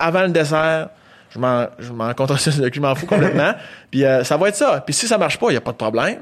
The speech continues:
Speaker 1: Vous dites au traiteur de venir me voir. Je vais m'arranger avec lui.
Speaker 2: Voilà.
Speaker 1: C'est juste le fait que je prenne le contrôle. Euh, OK, euh, OK, euh, ok, ouais, c'est bon, euh, tu sais, pas de trouble, tu sais. Puis faut, faut que tu t'installes toi-même parce que les, puis en,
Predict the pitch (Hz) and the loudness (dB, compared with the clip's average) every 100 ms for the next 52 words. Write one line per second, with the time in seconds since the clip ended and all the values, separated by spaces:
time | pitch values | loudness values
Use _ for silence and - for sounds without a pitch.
0 | 190 160 120 135 135 123 131 139 123 123 | -14 -12 -6 -4 -2 -2 0 0 0 -2
1 | 113 110 104 - _ _ - 113 110 117 | -2 -2 -4 -8 _ _ -6 -4 -2 -4
2 | 107 107 104 101 - 90 82 - - 175 | -6 -8 -10 -12 -8 -4 -4 -6 -4 0
3 | 170 294 - 156 220 190 - 165 175 147 | 0 2 0 2 0 -2 -2 0 0 0
4 | 139 123 160 202 - 107 110 110 160 202 | 0 0 0 -2 -6 -6 -6 -6 -4 -4
5 | 170 107 104 104 107 104 120 180 156 220 | -4 -4 -4 -4 -4 -4 -2 -2 0 0
6 | 143 - - _ _ - - 135 151 151 | -2 -4 -20 _ _ -10 -2 2 4 4
7 | 156 208 208 139 190 226 175 208 226 214 | 2 2 2 2 2 0 0 0 0 -2
8 | 190 190 196 214 180 143 - - - 240 | 0 -2 -2 -4 -2 -4 -6 -20 -6 -2
9 | 277 - - _ - - 208 233 - 135 | -2 -4 -20 _ -20 -6 -2 0 0 -2
10 | 117 143 147 131 123 139 170 135 123 139 | 0 0 0 0 0 0 0 -2 -4 -2
11 | 135 123 - - 160 151 151 | 0 -2 -4 -2 0 2 0